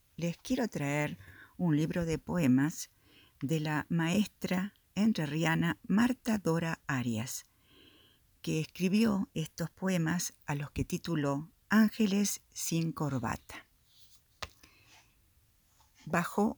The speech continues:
un ángel. Chicos de la tierra, me siento feliz.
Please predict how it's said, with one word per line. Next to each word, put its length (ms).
un 200
ángel. 520
Chicos 400
de 80
la 120
tierra, 680
me 220
siento 540
feliz. 560